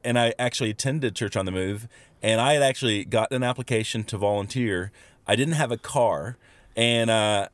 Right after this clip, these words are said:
I didn't have a car. And then it turns out, like, right around the same time, a church right close to the college campus was looking for someone to lead their ministry. And so I stepped into that. Of course, later, years later, I told Jim,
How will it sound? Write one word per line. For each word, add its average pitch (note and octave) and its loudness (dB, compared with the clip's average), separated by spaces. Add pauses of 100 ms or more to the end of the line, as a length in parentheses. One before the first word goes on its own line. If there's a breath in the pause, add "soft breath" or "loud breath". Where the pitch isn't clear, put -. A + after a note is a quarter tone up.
(120)
I G#2+ 0
didn't C3+ 0
have C3 0
a B2+ -2
car. A#2 4
And A#2 0
then C3 2
it A#2+ -2
turns B2 -2
out, A#2 4
like, G#2 -2
right A2+ 4
around C3 0
the A2+ -4
same A#2 -2
time, A2 -2
a G#2+ -6
church - -4
right G#2 0
close A2 0
to F#2+ -8 (140)
the G2 -10
college G2 0
campus G#2 -2 (360 loud breath)
was F#2+ -2
looking A2 0
for G2+ -8
someone G2+ -2
to F2+ 0
lead G2 -2
their F#2 -2
ministry. F#2+ -2
And F2 -2
so A2 2
I G2 0
stepped - 0
into G2 -2
that. G2+ 2
Of - -14
course, A#2 -2
later, C3 2
years B2+ 0
later, B2 2
I G#2+ 0
told G#2 -2
Jim, A#2 0